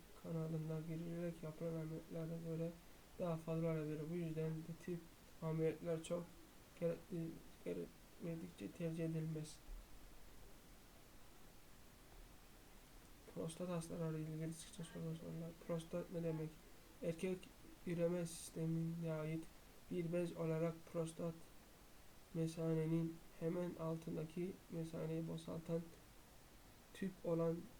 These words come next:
ü-, üreti çer-, çerveleyip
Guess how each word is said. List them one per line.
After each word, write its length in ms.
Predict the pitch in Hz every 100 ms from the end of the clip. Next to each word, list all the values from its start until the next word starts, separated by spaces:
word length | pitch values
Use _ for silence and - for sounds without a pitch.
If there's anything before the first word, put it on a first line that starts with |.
| - - - - - -
ü-, 380 | 170 170 - -
üreti 560 | 170 165 165 180 185 185 -
çer-, 420 | - 170 165 160 - - - - -
çerveleyip 760 | - 170 170 170 165 165 175